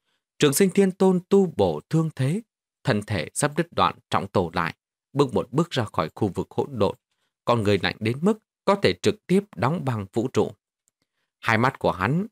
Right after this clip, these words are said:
bắn ra hàn quang, tuy rằng thọ nguyên không còn nhiều, nhưng vẫn như cũ cường đại cái thế.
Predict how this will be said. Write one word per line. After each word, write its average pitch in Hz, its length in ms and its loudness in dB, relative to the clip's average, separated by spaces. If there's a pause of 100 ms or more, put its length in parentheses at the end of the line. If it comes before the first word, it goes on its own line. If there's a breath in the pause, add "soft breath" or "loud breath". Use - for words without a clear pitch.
bắn 135 220 0
ra 131 140 0
hàn 92 300 -6
quang, 107 260 -6 (400)
tuy 202 120 4
rằng 123 200 0
thọ 117 160 0
nguyên 175 360 0
không 190 180 0
còn 92 240 -2
nhiều, 82 300 -4 (280)
nhưng 113 180 0
vẫn 123 200 0
như 107 200 2
cũ 151 240 -2 (120)
cường 80 300 0
đại 87 280 0
cái 127 220 -4
thế. 147 240 -2